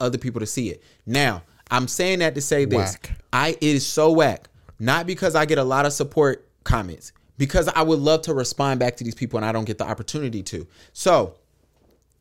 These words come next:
Speaker 1: first of all, for y'all who leave stupid ass comments, shout out to y'all.
Speaker 2: Coke
Speaker 1: It
Speaker 2: about to smoke.
Speaker 1: Yeah, <laughs> look, I'm, I'm
Speaker 2: <laughs> Like, you gonna bring the smoke? <laughs>
Speaker 1: So,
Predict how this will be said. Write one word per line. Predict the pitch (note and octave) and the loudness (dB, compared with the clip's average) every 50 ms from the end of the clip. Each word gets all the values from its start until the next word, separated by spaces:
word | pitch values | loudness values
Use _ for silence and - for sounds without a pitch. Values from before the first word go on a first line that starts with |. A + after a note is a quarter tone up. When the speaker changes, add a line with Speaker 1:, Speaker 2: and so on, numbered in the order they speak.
| - _ _ _ _ _ | -20 _ _ _ _ _
Speaker 1:
first | - D#3+ E3+ D#3+ C#3 | 0 2 2 2 2
of | D3 | 2
all, | C3 A#2+ | 0 0
for | A2+ - C3 | 0 0 0
y'all | B2+ C3+ C#3 D3 D3+ | 2 4 4 4 2
who | D#3 D3+ | 2 0
leave | C#3+ D3 D3 D3+ C#3+ C#3+ | 0 0 0 -2 -2 -6
stupid | - - D#3+ E3 D#3+ E3+ D#3 | -4 -2 -2 0 2 2 2
ass | D3 D3 C#3+ D3 | 4 2 0 0
comments, | E3 D#3+ E3 E3 E3+ F3 D#3 - - - _ | -2 -2 -2 -2 -4 -6 -6 -8 -12 -14 _
shout | _ - - G#2+ G#2+ | _ -8 -6 -4 -4
out | G#2 G#2 - | -4 -4 -6
to | A2+ | -6
y'all. | G2 F2+ C2+ G#1+ - - _ _ _ | -6 -6 -8 -10 -14 -20 _ _ _
Speaker 2:
Coke | - C3+ C3 | -2 -2 -2
Speaker 1:
It | - | 0
Speaker 2:
about | - B2 B2 - | 0 -2 -2 -2
to | - | -6
smoke. | - - C3+ C3+ A#2 - - - _ _ _ _ _ | -2 2 4 4 4 2 -2 -12 _ _ _ _ _
Speaker 1:
Yeah, | _ C#3 D#3 F#3 F3+ F3 - A#3 | _ 2 4 4 4 4 2 0
<laughs> | B3+ A3 F3 | 0 2 2
look, | D#3+ F3 G3 F3+ D#3 - | 2 4 4 4 4 4
I'm, | E3 G3+ G#3+ E3+ D3+ | 2 2 2 4 4
I'm | D#3+ E3+ G3 D#3+ C#3+ - | 4 4 4 2 0 0
Speaker 2:
<laughs> | - D#3+ D3+ - - | 2 2 2 4 4
Like, | D#3 C#3 C3+ - - | 4 4 4 4 4
you | D#3 C#3 | 6 8
gonna | C3+ - - | 10 10 10
bring | C#3 - - | 10 8 6
the | C#3 | 6
smoke? | - - - D3+ D3 - - - - - - - - - - E3 - - - D#3+ - - - - - | 6 6 6 8 8 8 8 8 8 6 6 4 2 0 -2 -2 -2 0 -2 -2 -2 -2 -6 -8 -8
<laughs> | - - - - - | -10 -16 -16 -10 -6
Speaker 1:
So, | - - B3 A#3+ G#3 E3 D3 - - | 0 4 6 6 6 6 4 2 -4